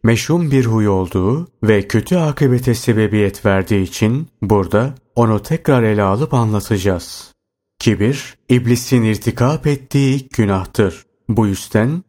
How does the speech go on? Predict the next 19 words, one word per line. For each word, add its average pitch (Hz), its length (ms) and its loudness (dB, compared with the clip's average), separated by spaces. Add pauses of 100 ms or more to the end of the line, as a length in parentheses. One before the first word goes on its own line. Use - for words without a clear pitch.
(120)
Allah 110 420 2
Celle 139 480 2
Celaluhu 101 880 0 (140)
ona 117 360 2
lanet 104 440 0
etmiş 107 600 -4 (200)
ve 107 160 4
genişliği, 104 880 -2 (260)
göklerle 139 600 2
yerin 131 460 0
genişliği 120 560 0
kadar 101 300 0
olan 101 440 0 (260)
cennetinden 110 800 2
tard 104 300 0
edip 104 300 -2 (360)
cehennem 110 500 2
azabına 143 600 0
atmıştır. 95 600 -4